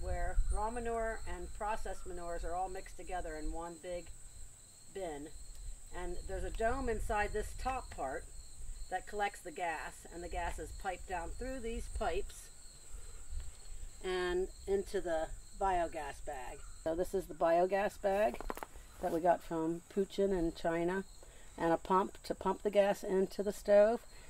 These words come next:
And the green device is a sulfur scrubber, um, that takes the sulfur out of the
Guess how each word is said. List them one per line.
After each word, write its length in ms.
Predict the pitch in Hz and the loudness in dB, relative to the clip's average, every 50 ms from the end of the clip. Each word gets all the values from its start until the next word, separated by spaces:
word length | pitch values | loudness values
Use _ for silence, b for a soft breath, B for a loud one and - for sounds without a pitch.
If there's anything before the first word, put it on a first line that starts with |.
| B B B | B B B
And 240 | - 185 185 175 170 | 4 6 8 8 8
the 60 | 175 | 6
green 400 | 160 170 180 190 202 208 208 214 | 4 6 6 8 8 8 6 6
device 480 | 185 196 175 185 185 190 202 208 - 214 | 4 4 6 8 8 8 8 8 6 2
is 100 | 190 147 | 0 0
a 80 | 175 | 0
sulfur 400 | 165 - - 180 185 180 - 180 | 2 4 6 6 6 6 4 0
scrubber, 600 | 156 - - - - 180 170 160 180 214 226 - - - - - - - B B B B B B B B B - | -2 -2 -4 4 8 8 10 10 10 8 6 6 2 -2 -4 -6 -6 -8 B B B B B B B B B -4
um, 460 | - 156 151 147 143 143 147 151 156 | -2 0 2 2 2 2 0 0 6
that 300 | - 160 151 147 156 - | 8 10 10 10 8 6
takes 260 | - 190 170 156 - | 4 4 4 4 2
the 80 | - 160 | -2 -6
sulfur 640 | - - 175 160 160 160 - - 170 160 160 151 - - - | 4 8 10 12 12 10 10 6 4 4 4 2 0 2 4
out 220 | 151 151 151 156 | 6 6 6 6
of 140 | 151 135 139 | 4 2 2
the 280 | - 147 139 139 135 | 2 2 4 4 2